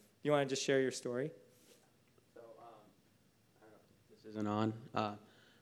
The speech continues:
Speaker 2: I'm like a, I'm a visual, very visual person. So this very s-,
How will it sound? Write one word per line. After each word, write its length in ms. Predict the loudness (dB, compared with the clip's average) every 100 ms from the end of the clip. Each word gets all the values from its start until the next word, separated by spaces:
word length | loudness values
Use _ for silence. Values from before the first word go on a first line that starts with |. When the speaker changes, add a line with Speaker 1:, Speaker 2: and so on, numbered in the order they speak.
| _
Speaker 2:
I'm 160 | -2 2
like 200 | 2 6
a, 360 | 6 6 2 -2 0
I'm 120 | 2
a 40 |
visual, 280 | 2 2 0
very 200 | 4 4
visual 420 | 4 0 0 0 -2
person. 480 | -4 -6 -6 -12 -14
So 360 | -16 -10 -10 -12 -10
this 260 | -8 -8
very 360 | -10 -8 -6 -8
s-, 220 | -12 -18